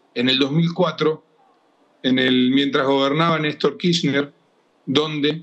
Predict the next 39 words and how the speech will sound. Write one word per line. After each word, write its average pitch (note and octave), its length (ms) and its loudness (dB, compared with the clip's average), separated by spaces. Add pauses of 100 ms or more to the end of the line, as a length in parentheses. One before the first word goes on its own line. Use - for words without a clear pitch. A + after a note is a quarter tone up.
se - 220 -2
tomó D3+ 360 0 (120)
la F3+ 160 0
decisión E3 640 0
de D3+ 140 -2
tener D#3 360 0
una D#3 220 0
política C#3+ 520 0
de D3 100 -4
Estado E3+ 360 0
que E3+ 140 -2
tenía C#3 340 -2
que C3 140 -2
ver D3+ 180 0
con C3 160 -4
impulsar B2+ 500 -2
el B2 120 0
software, G#2 500 -6 (480)
con D3 160 -2
impulsar E3 760 -2 (320)
a D3 100 0
las E3 240 -2
empresas F3 580 0
vinculadas E3 800 0 (240)
a F3 140 0
eso G3 180 -2
que E3 120 -2
se D#3+ 180 0
veía F3 260 0
en, D#3+ 260 -4
en E3 160 2
un E3+ 100 2
momento F3+ 540 0
que E3+ 120 -2
podía E3 320 0
ser G3 320 -4 (440)
una G#3 340 0
de E3+ 140 2
las F3 460 -2